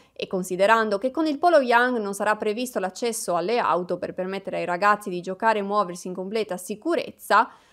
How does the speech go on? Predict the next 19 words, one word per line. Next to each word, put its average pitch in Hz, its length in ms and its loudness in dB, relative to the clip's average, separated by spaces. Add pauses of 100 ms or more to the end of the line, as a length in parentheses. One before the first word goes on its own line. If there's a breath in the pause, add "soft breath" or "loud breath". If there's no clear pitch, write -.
(140 loud breath)
molti 370 300 4
genitori 285 600 6
si 359 120 -6
stanno 339 300 2
ponendo 202 500 -2
delle 294 240 2
domande 202 440 -2
in 185 100 -2
materia. 180 760 0 (340 soft breath)
"Dove 392 260 4
posso 302 320 6
parcheggiare 196 680 4
quando 208 280 2
devo 220 200 4
accompagnare 208 840 0
o 180 80 2
aspettare 196 640 2
mio 175 160 -6
figlio?" 175 640 -2